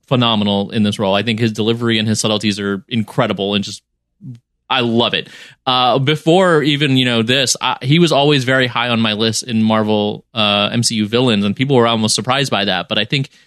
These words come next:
he's so well done because he's not your punchy villain. He's a very intellectual villain, something we haven't really seen and don't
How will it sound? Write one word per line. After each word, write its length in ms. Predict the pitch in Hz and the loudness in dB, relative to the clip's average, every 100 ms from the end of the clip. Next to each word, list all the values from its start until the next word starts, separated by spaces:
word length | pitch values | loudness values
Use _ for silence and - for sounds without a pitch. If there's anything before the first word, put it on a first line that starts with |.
| _ _ | _ _
he's 240 | - 160 | 2 4
so 180 | - 175 | 4 4
well 220 | 190 170 | 4 4
done 260 | 135 135 131 | 0 0 0
because 200 | 120 120 | -2 0
he's 180 | 123 117 | -2 0
not 340 | 123 131 139 | 0 0 -2
your 120 | 127 | -6
punchy 340 | 113 120 117 117 | -10 -8 -8 -10
villain. 340 | 104 113 110 | -6 -4 -2
He's 160 | 107 113 | -2 -2
a 60 | |
very 320 | 107 117 120 131 | -2 0 2 0
intellectual 640 | 120 117 117 - 117 107 | -4 -6 -8 -6 -2 -2
villain, 320 | 104 113 107 | 0 0 0
something 320 | 101 113 120 | -2 -4 -4
we 200 | 113 107 | -4 -6
haven't 360 | 113 113 127 104 | -4 -2 -2 -4
really 220 | 113 110 | -4 -4
seen 240 | - 123 117 | -4 -2 -2
and 180 | 104 | -2
don't 300 | 101 139 170 | 0 0 0